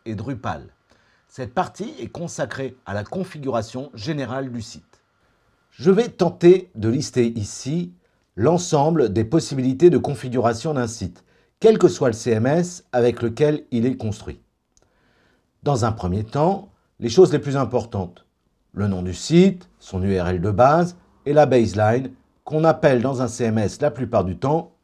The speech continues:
son slogan. Rappelez-vous que ces informations doivent contenir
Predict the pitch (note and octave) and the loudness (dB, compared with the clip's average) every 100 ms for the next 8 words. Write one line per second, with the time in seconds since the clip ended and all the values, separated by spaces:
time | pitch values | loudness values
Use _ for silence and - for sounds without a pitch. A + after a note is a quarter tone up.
0 | _ - E3 E3+ C#3+ B2+ G2 - - - | _ -8 -6 -4 0 2 0 -6 -18 -20
1 | _ _ _ _ _ _ _ _ _ - | _ _ _ _ _ _ _ _ _ -2
2 | F3+ F3+ E3 D3 C#3+ D3 A2 - - F#2+ | 0 4 2 4 4 2 2 -6 -12 -10
3 | G#2 F#2 G#2+ - G2+ G#2 F3 G#3 C3+ G#2 | -6 -4 -4 -4 -2 -2 -4 0 0 0
4 | - A#2 C#3+ F#3 | -2 -6 -2 -2